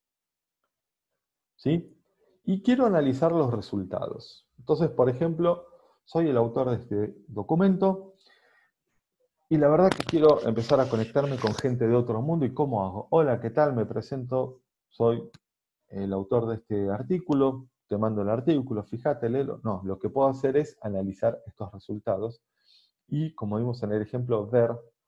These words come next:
por ejemplo, quién es el autor que más citó o la afiliación que más me citó. Entonces, por ejemplo, voy a los documentos por autor y veo que Valenta me citó ciento dieciocho veces.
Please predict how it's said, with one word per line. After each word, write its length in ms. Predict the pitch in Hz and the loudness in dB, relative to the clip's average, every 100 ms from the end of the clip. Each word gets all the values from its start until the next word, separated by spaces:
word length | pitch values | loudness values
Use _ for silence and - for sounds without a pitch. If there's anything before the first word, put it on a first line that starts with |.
| _ _ - | _ _ -2
por 160 | 135 | 0
ejemplo, 380 | 127 131 123 123 | 0 -2 -4 0
quién 160 | 175 180 | 2 2
es 140 | 175 | 2
el 80 | 117 | 0
autor 340 | 107 - 110 | 0 0 -2
que 120 | - | -2
más 180 | 104 110 | -4 -4
citó 400 | 123 120 131 - | -4 -4 -6 -2
o 400 | - 156 160 - _ _ _ | 4 4 2 -6 _ _ _
la 440 | 101 95 101 113 - _ | -8 -2 -2 -2 -6 _
afiliación 960 | 92 95 - 95 95 92 - 110 110 110 _ _ _ | -12 -8 -6 -6 -6 -6 -2 -2 -2 -8 _ _ _
que 80 | 95 | -10
más 120 | 90 | -6
me 140 | 92 | -8
citó. 440 | - - - 87 _ _ _ | -10 -14 -14 -14 _ _ _
Entonces, 220 | - 104 | -8 -4
por 100 | 107 | -4
ejemplo, 440 | 101 139 135 135 135 | -4 -4 -2 -4 -4
voy 340 | 104 110 - - | -2 0 -2 -6
a 80 | 104 | -8
los 120 | 92 | -6
documentos 380 | 98 101 101 - | -6 -8 -10 -8
por 160 | 110 | -4
autor 320 | 113 120 165 - | -2 0 -2 -2
y 80 | |
veo 280 | 113 123 123 | 0 0 -2
que 240 | 127 131 127 - _ | -2 -4 -6 -18 _
Valenta 500 | 104 113 147 175 147 | 4 6 6 2 2
me 100 | 107 | 0
citó 260 | - 104 123 | -4 -8 -8
ciento 380 | - 165 160 | -4 -4 0
dieciocho 540 | 127 110 - 113 - 151 | -2 -2 -4 -6 -2 -2
veces. 340 | 151 139 131 | -2 -2 -6